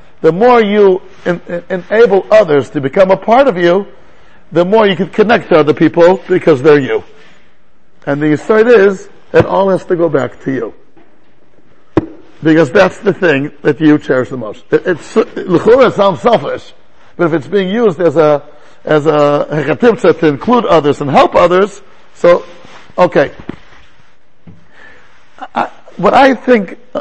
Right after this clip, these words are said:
uh, about Rav Moshe is this nakuda. He was kuloi atzmius,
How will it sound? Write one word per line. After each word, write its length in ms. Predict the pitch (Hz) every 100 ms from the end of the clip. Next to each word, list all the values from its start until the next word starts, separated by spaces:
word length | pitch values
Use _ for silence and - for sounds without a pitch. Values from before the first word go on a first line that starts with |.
| -
uh, 480 | - 240 - 175 185
about 220 | 160 175 190
Rav 120 | 190
Moshe 260 | 202 175
is 120 | 165 123
this 180 | 165
nakuda. 460 | - 151 143 110 - - - - - - -
He 100 | 156 170
was 200 | 175 -
kuloi 720 | - - 254 214 175 165 165 143 - -
atzmius, 720 | 175 - 123 117 113 -